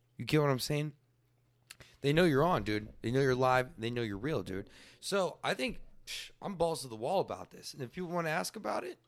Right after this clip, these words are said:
I got answers, baby. I got answers. So I did order that,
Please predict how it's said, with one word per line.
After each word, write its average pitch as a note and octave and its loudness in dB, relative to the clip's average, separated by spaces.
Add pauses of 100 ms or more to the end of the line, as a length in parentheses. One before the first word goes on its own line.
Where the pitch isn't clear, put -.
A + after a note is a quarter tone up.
(140)
I E3+ -10
got D3+ -8
answers, C#3+ -8
baby. G2+ -10 (160)
I - -12
got A#2+ -4
answers. - -12 (3250)
So F3 -2
I F#3+ 2
did F#3+ -4
order F3+ 0
that, D3 0